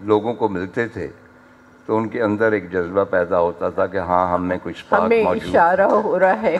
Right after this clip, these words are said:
Speaker 2: कि वक्त खत्म
Speaker 1: हाँ,
Speaker 2: हो रहा है।
Speaker 1: बस ये आप
Speaker 2: हाँ।
Speaker 1: फिक्र ना करें, मैं actually पहली मर्तबा इधर बैठा हूँ, मैं हमेशा उधर बैठता हूँ।
Speaker 2: <laughs>
Speaker 1: हाँ, मुझे पता है कि उधर ज़्यादा।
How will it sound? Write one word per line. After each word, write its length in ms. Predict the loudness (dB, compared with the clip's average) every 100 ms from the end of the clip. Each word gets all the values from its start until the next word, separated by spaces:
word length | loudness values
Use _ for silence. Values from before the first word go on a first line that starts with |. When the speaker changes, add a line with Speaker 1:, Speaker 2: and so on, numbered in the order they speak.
| -4
Speaker 2:
कि 120 | -4 0
वक्त 320 | 0 0 -2
खत्म 200 | 0 2
Speaker 1:
हाँ, 180 | 2 4
Speaker 2:
हो 140 | 4 6
रहा 200 | 4 4
है। 120 | 4
Speaker 1:
बस 220 | 4 4
ये 180 | 4 4
आप 340 | 4 4 4
Speaker 2:
हाँ। 120 | 4
Speaker 1:
फिक्र 160 | 2 2
ना 140 | 4
करें, 300 | 2 4 4
मैं 360 | 4 4 4 2
actually 300 | -2 0 0
पहली 360 | 4 2 4 4
मर्तबा 400 | 2 2 2 4
इधर 280 | 4 4 6
बैठा 280 | 4 4
हूँ, 100 | 2
मैं 140 | 4 0
हमेशा 320 | 0 -4 -6
उधर 240 | -4 -2
बैठता 380 | 4 4 4 2
हूँ। 600 | 2 2 -2 -2 2 4
Speaker 2:
<laughs> 280 | 2 0 -8
Speaker 1:
हाँ, 240 | -2 2 4
मुझे 240 | 4 4
पता 260 | 4 4 4
है 80 |
कि 80 | 4
उधर 400 | 4 4 2 2 2
ज़्यादा। 340 | 2 4 2